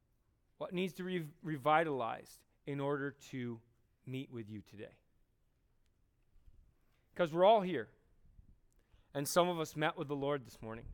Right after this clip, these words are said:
And others of us are like, "Well, I thought it would be better than that. I thought it would be, I thought, you know, I didn't really feel anything," <laughs> you know.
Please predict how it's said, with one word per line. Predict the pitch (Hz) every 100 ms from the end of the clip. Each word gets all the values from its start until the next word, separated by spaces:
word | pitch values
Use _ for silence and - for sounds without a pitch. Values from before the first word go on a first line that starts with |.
| - - -
And | 143 151
others | 156 170 143
of | 147
us | -
are | 135
like, | 127 120 -
"Well, | 170
I | 196
thought | 165 175 180
it |
would | 131 113
be | 123
better | 156
than | 151 113
that. | 113 110 110
I |
thought | 113 151 160
it | 143
would | 127 117
be, | 120 120 120
I |
thought, | 117 147 143 143
you | 135
know, | 120 117 - - _ -
I |
didn't | 160 190
really | 156
feel | - 160 180
anything," | 156 131 113 123 120
<laughs> | 131
you | 127
know. | 135 139